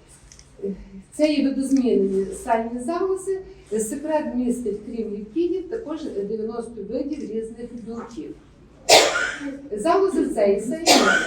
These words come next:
цей, це сальні залози, с-, е, секрет ліпіди. Залози моля — це є видозмінені подові залози, і також вони виділяють секрет.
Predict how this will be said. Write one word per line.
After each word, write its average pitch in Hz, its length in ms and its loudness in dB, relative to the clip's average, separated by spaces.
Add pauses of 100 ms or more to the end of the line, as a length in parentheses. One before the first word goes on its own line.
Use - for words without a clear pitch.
(440)
цей, 370 300 -2
це 254 500 0
сальні 254 340 0
залози, 202 520 -4
с-, - 300 -6 (120)
е, 208 420 0
секрет 311 480 -4 (140)
ліпіди. - 460 -8 (1040)
Залози 285 480 0
моля — 330 420 0
це 269 180 -4
є 285 100 -4
видозмінені 208 760 6
подові 196 580 -6
залози, 262 480 -6 (300)
і 226 60 -8
також 240 340 0 (140)
вони 247 160 -2
виділяють 240 600 -2
секрет. - 420 -10